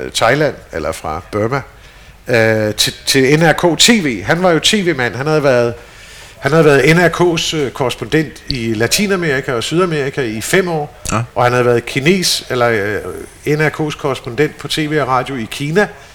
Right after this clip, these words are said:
Speaker 1: i fem år, og var vendt hjem til N R K som, du ved, seniormedarbejder og blev smidt over i et hjørne og sagde, "Nu kan du lave udenlandsnyheder her fra skrivebordet."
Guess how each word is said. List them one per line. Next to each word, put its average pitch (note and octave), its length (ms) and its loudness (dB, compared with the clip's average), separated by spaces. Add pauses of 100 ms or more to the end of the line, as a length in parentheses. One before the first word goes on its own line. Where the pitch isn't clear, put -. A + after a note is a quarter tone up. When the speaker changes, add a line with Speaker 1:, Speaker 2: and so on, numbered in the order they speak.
(140)
Speaker 1:
i C3+ 100 -8
fem F3 260 2
år, E3 260 -4 (340)
og B2+ 120 2
var B2+ 80 4
vendt B2+ 220 4
hjem D3 200 2
til C#3+ 260 -2
N C3+ 40 -2
R D3 360 -2
K - 40 -10
som, A2+ 280 -6 (640)
du G#2+ 100 -6
ved, F2+ 120 -4
seniormedarbejder B2 920 2
og F#2 200 -2
blev A2+ 160 -6
smidt A#2+ 240 -4
over C3+ 220 0
i - 20 0
et A#2+ 60 -2
hjørne A2+ 320 2
og B2 80 -4
sagde, A2+ 160 -2
"Nu A#2+ 60 -8
kan B2+ 120 -8
du A#2+ 60 -6
lave A#2 120 2
udenlandsnyheder A2 840 -6
her G2+ 120 -4
fra G#2+ 160 -10
skrivebordet." G2+ 560 -8